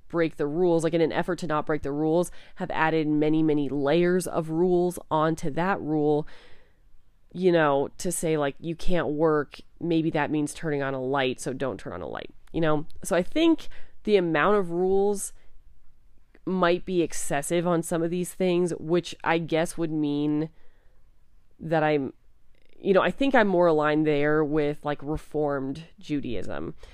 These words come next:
'cause Orthodox Jews definitely try to keep to all these very strict rules, whereas Reformed Jews, I think it's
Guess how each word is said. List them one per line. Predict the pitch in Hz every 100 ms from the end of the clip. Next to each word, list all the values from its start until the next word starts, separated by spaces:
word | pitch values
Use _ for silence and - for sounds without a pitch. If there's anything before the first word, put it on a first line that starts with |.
| -
'cause | - 165
Orthodox | 180 208 202 190 - - -
Jews | - 165 175 170 156 - - -
definitely | 151 160 160 147 151 151 143 - - - -
try | - 170
to | 147
keep | - 160
to | -
all | 147 147
these | 143 147 - - - -
very | - 143
strict | - - 175 180 -
rules, | 190 190 185 180 175 - -
whereas | - 165
Reformed | 156 - 180 180 175 151
Jews, | 160 156 151 151 - - - - -
I |
think | 170 160
it's | -